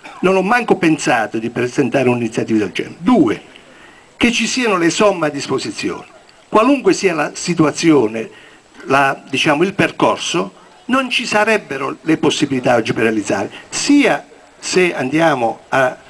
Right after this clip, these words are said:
distruggere, chiamiamo così, che se la andiamo a spostare. Spostare così in maniera molto semplice, un poco, poco più in là.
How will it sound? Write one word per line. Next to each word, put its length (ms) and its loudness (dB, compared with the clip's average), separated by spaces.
distruggere, 760 -2
chiamiamo 400 2
così, 460 0
che 240 4
se 160 -2
la 80 2
andiamo 280 0
a 40 -2
spostare. 640 -2
Spostare 560 0
così 260 -6
in 60 0
maniera 320 2
molto 320 2
semplice, 420 -2
un 80 0
poco, 200 4
poco 200 0
più 140 -4
in 60 -6
là. 180 -8